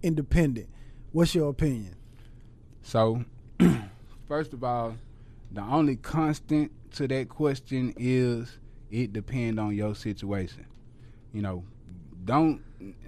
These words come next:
Speaker 2: a-, and, and just advice for artists, don't never <clears throat> hear somebody that you feel like you admire or, or may know what they talk about and just take their word for something in music.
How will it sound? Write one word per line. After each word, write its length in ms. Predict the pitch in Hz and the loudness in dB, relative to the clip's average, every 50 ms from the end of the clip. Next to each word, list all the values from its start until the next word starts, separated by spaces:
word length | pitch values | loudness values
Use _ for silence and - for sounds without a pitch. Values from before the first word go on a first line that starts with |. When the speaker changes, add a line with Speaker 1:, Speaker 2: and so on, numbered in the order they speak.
| - - - - - - - - - | -18 -18 -18 -18 -18 -20 -18 -16 -10
Speaker 2:
a-, 180 | 117 120 123 - | -8 -8 -8 -6
and, 260 | - 127 131 131 127 | -6 -2 0 0 0
and 560 | 120 - - 120 117 107 107 104 92 98 107 110 | 0 -2 -8 -12 -12 -12 -12 -12 -12 -10 -10 -6
just 220 | 110 131 139 127 127 | -2 -2 -2 0 2
advice 420 | 131 131 127 110 135 131 127 113 | 2 2 4 8 8 8 8 6
for 280 | - 123 113 107 127 127 | 2 -2 0 2 2 2
artists, 260 | 117 104 98 92 98 | 2 0 -2 -6 -6
don't 260 | 101 123 123 117 113 | -4 -4 -2 0 0
never 460 | 117 135 165 180 165 170 165 156 151 - - - - - - - | 2 4 4 4 4 2 2 0 -2 -4 -8 -16 -20 -2 6 8
<clears throat> 420 | 185 175 123 117 107 - - - | 8 8 8 4 -2 -10 -14 -18
hear 380 | - - 147 165 175 156 143 135 | -8 -2 2 4 6 6 4 4
somebody 520 | - - 135 127 127 131 131 131 123 123 117 | 0 0 0 2 4 6 6 6 4 2 -2
that 280 | 113 117 117 - - | -2 -4 -4 -4 -4
you 140 | 131 131 127 | -4 -4 -4
feel 400 | - - - 131 131 131 123 120 | -4 -6 -4 -2 0 0 0 0
like 260 | 113 113 120 - - - - - - - - - - - | 0 0 0 0 -2 -4 -10 -18 -18 -20 -20 -16 -6 0
you 240 | 104 120 135 131 | 2 4 6 6
admire 520 | 123 110 107 113 120 120 120 120 117 113 110 | 4 4 4 4 6 6 6 6 4 4 2
or, 580 | 110 110 101 80 107 107 104 101 98 95 85 - - - - - - - - - - - - - - - - - - | 2 0 -2 -2 0 0 0 0 0 -2 -4 -8 -12 -18 -20 -20 -20 -20 -20 -20 -20 -18 -18 -18 -18 -18 -16 -8 -2
or 460 | 104 110 110 110 107 104 101 98 95 85 - 78 82 82 | 2 4 6 6 6 6 4 2 0 -4 -8 -12 -14 -10
may 280 | 87 98 110 123 127 123 | -4 0 2 2 2 4
know 160 | 120 120 120 120 | 4 4 4 2
what 140 | 117 - | 2 0
they 160 | - 120 113 107 | -2 -2 -4 -2
talk 240 | - 135 127 113 | -2 -4 -4 -4
about 280 | 107 104 110 110 107 95 | -2 -2 0 0 0 0
and 120 | 82 98 95 | -2 -4 -2
just 240 | 104 107 101 92 - | -2 -2 -2 -4 -4
take 300 | - 135 117 110 98 - | -2 -2 -2 -2 -2 -2
their 260 | 117 113 113 110 104 | 0 0 2 0 0
word 400 | 98 104 110 110 110 107 101 90 | 2 2 2 4 2 2 -2 -4
for 200 | - - 101 95 | -6 -8 -8 -8
something 520 | 92 - - 113 110 107 - - 104 98 98 | -4 -2 0 0 0 0 0 -2 -2 0 0
in 160 | 98 95 92 | 0 0 0
music. 420 | 95 104 107 104 98 90 78 73 | 2 2 2 2 2 0 -4 -8